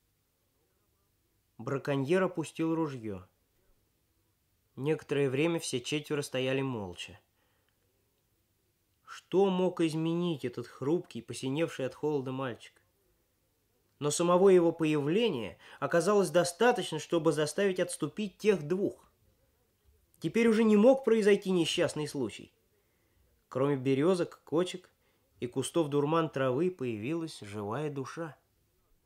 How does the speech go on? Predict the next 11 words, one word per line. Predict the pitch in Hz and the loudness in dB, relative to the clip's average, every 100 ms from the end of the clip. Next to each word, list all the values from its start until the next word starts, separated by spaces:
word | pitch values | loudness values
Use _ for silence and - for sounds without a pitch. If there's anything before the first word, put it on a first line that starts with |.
| _ _ _ _ _ _ _ _ - | _ _ _ _ _ _ _ _ -16
«Черт | - - 180 175 135 | -12 0 4 4 0
с | - | -6
тобой!» — | - 143 135 123 | -6 -2 -2 -2
выругался | 107 139 131 123 123 131 | -4 -4 -2 -4 -6 -6
мужчина | 127 - 139 123 | -6 -6 -6 -6
в | 110 | -4
болотных | 131 127 123 120 | -2 -2 -4 -12
сапогах | - - 127 160 - | -10 -6 -2 -2 -4
и | 104 | -12
пошел | - 110 - 110 | -10 -10 -8 -10
прочь. | - 117 98 - | -10 -10 -10 -14